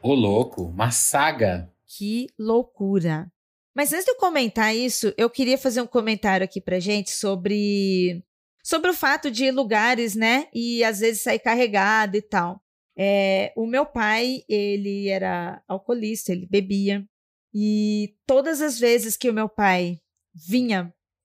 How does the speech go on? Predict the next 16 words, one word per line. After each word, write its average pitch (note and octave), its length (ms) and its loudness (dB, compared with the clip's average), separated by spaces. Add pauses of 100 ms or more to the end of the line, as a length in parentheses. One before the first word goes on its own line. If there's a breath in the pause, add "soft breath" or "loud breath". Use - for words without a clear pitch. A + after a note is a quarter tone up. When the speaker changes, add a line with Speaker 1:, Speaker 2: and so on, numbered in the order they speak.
Speaker 2:
passava B3 560 0
por B3 200 -4
lugares G3+ 420 0
muito G#3+ 260 -4 (280)
tenebrosos, G3+ 1120 0 (360)
e G3+ 120 -4
que G#3+ 140 -2
meu G3 120 0
pai G3+ 200 0
andava G3+ 280 0
em F#3+ 60 -4
lugares G3 500 2
assim, F#3+ 540 0 (480 loud breath)
é, F3+ 840 0 (260)
lugares F4+ 640 0
que G#4+ 360 -2